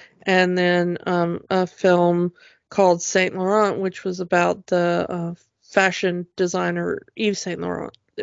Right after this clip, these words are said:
And both of those were s-, supposed to be very good. I have seen neither of them, unfortunately. Um, but he was very good in, uh, Hannibal Rising. It was said that he had been cast as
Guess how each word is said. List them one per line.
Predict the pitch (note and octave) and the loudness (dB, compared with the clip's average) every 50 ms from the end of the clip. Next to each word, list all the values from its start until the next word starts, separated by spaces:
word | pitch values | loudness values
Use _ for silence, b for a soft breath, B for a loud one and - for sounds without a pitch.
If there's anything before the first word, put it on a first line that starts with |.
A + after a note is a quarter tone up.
| G3 - _ G#3 | -12 -6 _ 2
And | G3+ F#3+ F#3 F#3 F3 - _ - | 4 4 4 2 -2 -6 _ 4
both | G3+ G#3+ G3 - - | 6 6 6 2 -2
of | F#3 | -2
those | F3+ F3+ F3 E3+ E3 - | 0 0 0 0 -2 -6
were | F#3 E3+ | -8 -10
s-, | - - - _ _ _ _ _ _ _ | -10 -10 -18 _ _ _ _ _ _ _
supposed | - - - G3 - F#3 F3+ E3+ | -20 -20 -14 -8 -6 -4 -4 -4
to | - | -4
be | F#3 F3 | -6 -4
very | E3+ F3 F3 F3 E3+ F3 | -2 0 0 0 0 0
good. | E3+ F3+ F3 F3 | 0 -2 -2 0
I | E3+ E3+ E3+ F3 F3 | -2 -4 -4 -6 -6
have | E3+ - F#3+ F#3 - _ _ _ | -8 -8 -12 -12 -12 _ _ _
seen | - - G3 F#3+ F3+ F3 | -6 -4 -2 -2 -2 -2
neither | F3 E3+ E3+ E3+ E3+ E3+ E3+ F3 | -2 -2 -2 -2 0 0 -2 -2
of | - - F3+ F3+ F3 | -2 -4 -6 -6 -4
them, | F3+ F3 E3+ F3 | -6 -6 -4 -4
unfortunately. | F3+ F3 F3 - G3 F3+ - - G3 F#3 F3+ F3 F3+ B B B B B B B B B B B B B _ | -6 -8 -6 -4 -6 -6 -6 -6 -8 -6 -6 -6 -6 B B B B B B B B B B B B B _
Um, | G#3 F#3+ F#3 F3 F3 F3+ F3 | 4 6 6 6 6 2 4
but | - F#3 F3+ F3 E3+ E3+ - - _ | 4 6 6 6 6 4 2 -2 _
he | - F3+ F3 G#3+ | -12 -4 -2 0
was | G#3+ G3+ G#3 G#3 G#3+ G#3+ G3+ - - _ _ | 2 4 4 4 4 2 -2 -6 -14 _ _
very | - F#3 G3 G3+ G3 F#3+ | -2 0 2 2 0 0
good | F3+ F#3+ F3+ F3+ F3 | 0 0 0 0 0
in, | F3+ F3 F3 E3+ E3+ E3+ F3 - - - | -2 -4 -4 -6 -8 -8 -10 -12 -10 -8
uh, | F#3 E3+ E3+ E3+ | -6 -4 -4 -6
Hannibal | E3 E3+ F#3 F3+ F3 F3 F3 E3+ E3+ | -6 -4 -4 -2 -2 0 0 0 0
Rising. | F3 F3 F3+ F3+ F3 E3+ F3+ F3 D#3+ F3+ - _ _ _ _ _ _ _ _ _ - | 2 2 4 4 2 0 -2 -6 -8 -10 -14 _ _ _ _ _ _ _ _ _ 2
It | A#3+ B3+ A#3 | 4 4 6
was | A3 A3+ A3+ A3+ A3 - _ _ _ _ _ | 4 2 2 2 -2 -6 _ _ _ _ _
said | - - - - - D4+ C#4+ D4+ D#4 C4+ B3+ | -16 -12 -12 -4 0 2 2 4 2 2 2
that | C#4 A#3+ A3+ | 2 2 2
he | - - - B3+ B3 A#3+ A#3 A3 | -2 -8 -10 -8 -6 -6 -8 -6
had | - A3+ G#3 G#3 | -6 -6 -6 -2
been | - G#3 G#3 G#3 | -4 -4 -4 -4
cast | - - - A3 G#3+ G#3 - - | -8 -6 -4 -2 -2 -2 -4 -4
as | G#3+ F#3+ F3+ F3+ | -4 -2 -2 -4